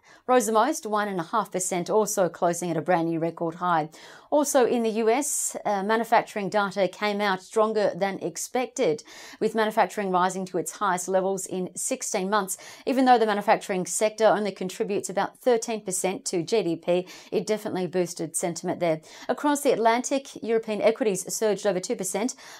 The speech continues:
after manufacturing data there in the Eurozone expanded for the first time since early two thousand and nineteen, and as a result, the cyclical autos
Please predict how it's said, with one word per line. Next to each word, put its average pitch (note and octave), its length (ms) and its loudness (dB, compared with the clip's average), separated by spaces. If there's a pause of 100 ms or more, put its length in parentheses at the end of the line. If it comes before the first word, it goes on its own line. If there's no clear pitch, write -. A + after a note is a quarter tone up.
after G3+ 240 2
manufacturing G3 640 0
data F3+ 360 4
there A3+ 460 4 (340)
in G#3 280 -2
the F3+ 280 0
Eurozone G3 720 2
expanded B3 520 -4
for - 80 -6
the G3 100 -2
first F#3+ 380 -2
time A#3 500 -4 (340)
since A3+ 440 -4
early A3 320 4
two G3 180 -8
thousand G3 380 -2
and F3+ 120 -2
nineteen, F3+ 680 -2 (260)
and G#3+ 140 -2
as A3 160 4
a A3+ 60 -2
result, A3 380 4
the G3+ 140 -2
cyclical G#3+ 540 -2
autos G3+ 640 2